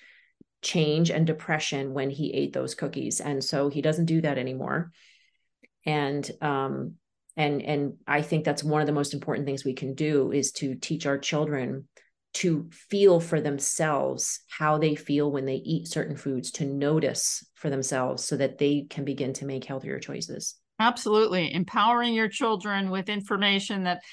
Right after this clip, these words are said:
Speaker 2: some parents think their children are too young to handle, but children are smart and
Speaker 1: Mm-hmm.
Speaker 2: children really, when given the opportunity, can make the best decisions
Speaker 1: Yeah,
Speaker 2: for
Speaker 1: even
Speaker 2: themselves.
Speaker 1: toddlers know how, even toddlers know how they feel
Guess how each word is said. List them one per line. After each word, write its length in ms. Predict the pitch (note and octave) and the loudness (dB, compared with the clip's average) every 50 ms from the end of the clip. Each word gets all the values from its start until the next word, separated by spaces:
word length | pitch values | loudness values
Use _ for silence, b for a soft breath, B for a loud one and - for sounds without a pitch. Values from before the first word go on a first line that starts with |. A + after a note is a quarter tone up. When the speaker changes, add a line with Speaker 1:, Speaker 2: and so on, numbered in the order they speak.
| B B B B | B B B B
Speaker 2:
some 240 | B - A#3+ A#3+ C4 | B 2 2 2 2
parents 420 | - - F4 D4 C#4+ C4+ B3+ C4 - | 2 2 2 4 4 4 2 2 0
think 220 | D4 C#4 C4 C4+ | 0 0 0 0
their 120 | C4+ A#3+ | 0 -2
children 500 | A3+ - - A#3+ A#3+ A#3 A3 A#3+ A#3+ A3+ | -2 0 0 0 0 0 -2 -2 -2 -2
are 100 | A3+ A3 | -2 -2
too 320 | A3+ - - B3 A#3 A#3 A#3 | -2 0 0 0 2 2 2
young 280 | A3 A#3 A#3+ A#3+ A#3 G3+ | 2 4 4 4 4 2
to 80 | A3 | 2
handle, 640 | G#3+ G3 G#3+ A3 A#3 C4+ C4+ A3 F#3 E3 D#3+ D#3+ D3 - | 2 2 4 4 4 4 2 2 0 0 -2 -2 0 2
but 220 | F3+ F3 D#3+ - - _ _ _ _ _ _ _ _ _ _ _ _ _ _ | 2 2 2 0 -4 _ _ _ _ _ _ _ _ _ _ _ _ _ _
children 360 | - - A3+ G#3+ G#3 A3+ G#3+ | -4 -2 -2 0 0 0 0
are 120 | G#3 F#3 | 0 0
smart 640 | - - - - G3 F#3+ F#3+ A3+ C4 C4+ - - - - _ _ _ _ _ - | 0 0 0 2 4 4 4 4 2 0 -2 -6 -14 -14 _ _ _ _ _ -4
and 160 | - G3+ F#3+ | -2 0 2
Speaker 1:
Mm-hmm. 100 | F3+ E3+ | 2 2
Speaker 2:
children 680 | E3 A3+ A3 G#3+ G3 G#3+ A3 A3 G#3 G3 G3 F#3+ G3+ G#3+ - | 2 2 2 2 2 0 0 0 0 -2 -2 -2 -4 -2 0
really, 580 | B3 C4 C4+ C4+ B3 A#3 A#3 A3+ A3+ A3 A3 _ | 2 4 4 4 4 4 2 0 0 -2 -4 _
when 280 | - A3 G#3 A3 G#3 F#3+ | -6 -2 0 0 2 4
given 180 | A3 G#3+ G#3 G#3+ | 2 2 2 2
the 120 | A3+ A3 | 0 0
opportunity, 600 | G#3+ - G#3 F#3 - A#3 A3 G#3+ G#3 F3+ F3+ E3+ | 0 0 -2 -4 -4 -2 -2 -2 -2 -2 -2 -2
can 160 | F3 F#3+ F3 | -2 -2 0
make 220 | F3+ F#3+ G3 G3 - | 0 0 0 -2 -2
the 60 | E3+ | -2
best 260 | - F#3 G3 G3 - | 0 0 -2 -2 -4
decisions 680 | - E3+ - - F3 D3+ C#3 C#3+ D3 C3+ C3+ - - - _ _ _ b b b b b b | -6 -4 -2 -2 -2 -2 -2 -4 -4 -6 -8 -10 -14 -20 _ _ _ b b b b b b
Speaker 1:
Yeah, 180 | G#3+ G#3+ F#3+ | 2 4 4
Speaker 2:
for 80 | - F#3 | 6 6
Speaker 1:
even 140 | F#3 A3 A3 | 6 8 6
Speaker 2:
themselves. 320 | G3+ - D#3+ C#3+ - A3+ | 6 6 6 6 6 6
Speaker 1:
toddlers 260 | B3 G3 E3+ E3 E3 | 6 4 4 4 4
know 200 | E3 D#3 D3+ C#3 | 4 4 4 4
how, 220 | D3 D3+ D#3 C#3+ - - | 2 2 0 0 0 2
even 180 | F#3+ G#3 B3 | 2 2 2
toddlers 420 | G#3 G#3 F3 F3 F3+ F#3+ E3+ - - | 2 2 2 2 4 2 0 0 -2
know 160 | D3 B2+ C3 | -2 -2 -2
how 140 | D3 D3 C#3 | -2 -2 0
they 120 | C#3+ C3+ | 0 0
feel 400 | C#3 - C#3+ B2+ A#2+ A2 - - | 0 2 2 2 2 0 -4 -6